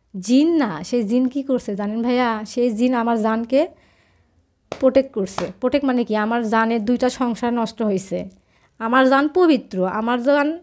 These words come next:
নিষ্কলঙ্ক, আমার জান সততাবাদী, আমার জান সত্যবাদী, আমার জান সংসারিক একটা মেয়ে। তারপরও সে এতটাই অপবাদ পাইছে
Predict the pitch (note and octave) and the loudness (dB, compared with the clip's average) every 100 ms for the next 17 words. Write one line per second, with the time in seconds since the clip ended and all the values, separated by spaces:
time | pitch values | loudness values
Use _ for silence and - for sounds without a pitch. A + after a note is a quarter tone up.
0 | - D4 F4 - B3 G#3+ F#3 F3+ E3 - | -4 -2 -2 2 2 4 0 -4 -6 -8
1 | - A3+ B3+ C4+ A#3 C#4+ D4+ F4 G4 - | -8 -2 0 0 4 4 4 0 -6 -18
2 | _ _ _ _ _ _ _ _ _ _ | _ _ _ _ _ _ _ _ _ _
3 | _ _ - - E4+ F#4 F4 C4+ A3+ G3+ | _ _ -12 2 4 6 6 4 4 2
4 | F3 F3+ _ A#3+ B3+ D4 C#4 D#4 F4 - | 0 -6 _ -4 0 2 4 2 0 -4
5 | G4+ G4 - C4+ G#3+ E3 F3 - _ A3+ | -4 -2 0 2 2 0 -6 -8 _ -4
6 | A#3+ D4 D#4+ C4+ C#4 D#4 B3 G3 - _ | 2 4 4 4 6 8 6 2 -10 _
7 | _ _ - - - - E4+ E4 - D#4 | _ _ -16 -12 -8 -2 0 0 2 4
8 | E4+ C4+ - B3 B3 G3 - _ _ _ | 4 2 0 0 2 0 -4 _ _ _
9 | - - _ _ _ _ C#4 C#4+ D4+ - | -20 -20 _ _ _ _ 2 4 4 6
10 | D#4 C#4+ E4+ D#4+ B3+ B3 - - - - | 6 8 8 6 4 -2 -12 -12 -10 -2
11 | D#4 D#4 D4 D#4 - F#4 F#4+ F#4+ - G4 | 0 0 0 -2 -2 2 2 0 0 6
12 | G4 A4 G#4+ F4 E4+ D#4+ D#4 D#4 D4+ D4+ | 8 8 6 2 2 2 0 2 2 2
13 | - E4 | 2 2